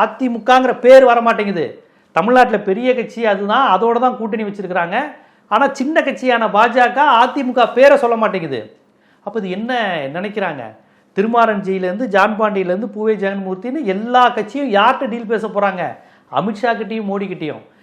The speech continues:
இப்ப டி டி வியும் அவங்க தான் கூட்டி வந்திருக்கிறாங்க. அப்ப கட்சி கட்டமைப்பை காலி பண்ணி, கட்சி கூட்டணி கட்சிகள்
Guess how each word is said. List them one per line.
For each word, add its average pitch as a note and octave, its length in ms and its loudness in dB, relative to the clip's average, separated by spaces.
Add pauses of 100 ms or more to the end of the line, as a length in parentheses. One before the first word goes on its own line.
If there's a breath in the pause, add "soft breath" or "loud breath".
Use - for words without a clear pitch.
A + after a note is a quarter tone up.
(140 soft breath)
இப்ப E3 100 -8 (100)
டி G#3+ 160 -4
டி A#3 140 -2
வியும் A#3+ 260 0
அவங்க G#3 220 -4
தான் G#3 120 -4
கூட்டி G3+ 220 -6
வந்திருக்கிறாங்க. D#3 480 -6 (720 soft breath)
அப்ப B2 180 -6 (140)
கட்சி F#3+ 320 -4 (140)
கட்டமைப்பை A#3 540 -2
காலி F#3 180 0 (100)
பண்ணி, E3+ 160 -4 (140)
கட்சி F#3 260 -6 (100)
கூட்டணி A#3 340 -2
கட்சிகள் G#3 360 -4